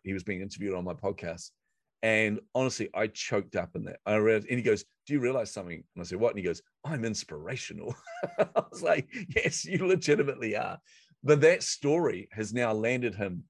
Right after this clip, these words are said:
many more clients. And that story has made people go, "If I'm taking my, the vision that's in my head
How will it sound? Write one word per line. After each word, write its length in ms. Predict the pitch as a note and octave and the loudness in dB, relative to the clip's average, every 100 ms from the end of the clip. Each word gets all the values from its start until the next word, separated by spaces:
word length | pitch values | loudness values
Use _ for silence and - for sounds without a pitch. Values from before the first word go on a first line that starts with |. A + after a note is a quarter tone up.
| _ - | _ -10
many 300 | A#2 C3+ C3 | -4 -2 0
more 180 | A2+ G2+ | -2 -6
clients. 540 | - G2+ - - - _ _ _ - | -6 -10 -10 -16 -20 _ _ _ -4
And 120 | A#2 | 0
that 160 | D3 - | 2 0
story 340 | - C#3 B2+ | 4 8 8
has 140 | G#2+ | 4
made 180 | A#2 A2 | -4 -4
people 220 | A2+ G2+ | -6 -8
go, 300 | G2 G2 F#2 - _ _ _ _ | -2 0 0 -2 _ _ _ _
"If 100 | G#2+ | 2
I'm 220 | D3+ F3+ | 4 4
taking 420 | - D3+ C3+ B2+ G#2+ | 2 -2 0 -2 -2
my, 160 | G2 | -4
the 160 | G2 G#2 | -2 2
vision 320 | A2+ B2+ C3 | 2 2 0
that's 200 | A2+ - | -2 -2
in 140 | G#2 | -2
my 220 | G#2 A2 G#2 | 0 -2 -4
head 380 | - F#2+ E2 | -6 -6 -6